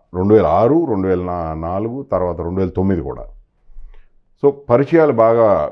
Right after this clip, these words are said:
పెరిగినాయి. అది రెండు మూడు నియోజకవర్గాల్లో పెరిగినాయి. ఆయన ఉంగుటూరు నియోజకవర్గంలో కంటెస్ట్ చేయడం, చింతలపూడి రెండుగా మారి కొంత పోలవరం వెళ్ళడం. So,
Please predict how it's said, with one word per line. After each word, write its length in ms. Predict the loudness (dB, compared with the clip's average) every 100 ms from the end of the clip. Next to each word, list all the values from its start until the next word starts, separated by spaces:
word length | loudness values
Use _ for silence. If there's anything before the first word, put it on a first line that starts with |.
| -4
పెరిగినాయి. 580 | 0 0 -2 -6 -10 -8
అది 220 | -4 0
రెండు 240 | 2 2
మూడు 160 | 2 2
నియోజకవర్గాల్లో 640 | 2 0 2 2 2 0 -4
పెరిగినాయి. 380 | -10 -12 -12
ఆయన 260 | -6 -4 -2
ఉంగుటూరు 560 | -2 -2 -4 -4 -4 -4
నియోజకవర్గంలో 600 | -4 -4 -4 -4 -4 -6
కంటెస్ట్ 440 | -6 -6 -8 -6
చేయడం, 300 | -6 -6 -10 -12 _ _ -10
చింతలపూడి 420 | -4 -2 -2 -2 -2
రెండుగా 400 | -2 -2 -2 -2
మారి 340 | -2 -2 -4
కొంత 240 | -6 -10 -10 -6
పోలవరం 400 | -4 -4 -4 -6
వెళ్ళడం. 320 | -8 -10 -14 _ _ _ _ _ _ -8
So, 220 | -4 -4